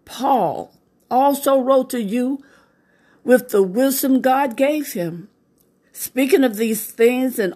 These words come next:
all of his letters, some of his commands are hard to understand, and those who are ignorant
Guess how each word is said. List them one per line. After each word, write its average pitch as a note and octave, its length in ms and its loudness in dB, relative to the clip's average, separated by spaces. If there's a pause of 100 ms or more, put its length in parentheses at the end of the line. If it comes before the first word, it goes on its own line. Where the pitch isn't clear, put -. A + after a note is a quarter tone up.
all C4 420 0
of C4+ 100 -6
his C4+ 220 -8
letters, E3 800 -4 (680)
some B3 340 4
of C4+ 100 4
his C4 240 -2
commands B3 640 0
are A#3+ 200 0 (200)
hard C#4+ 380 2
to C4 140 2
understand, C4 920 -2 (520)
and A3 180 2
those B3+ 380 4
who B3+ 140 -2
are F#3 260 2 (120)
ignorant B3 500 0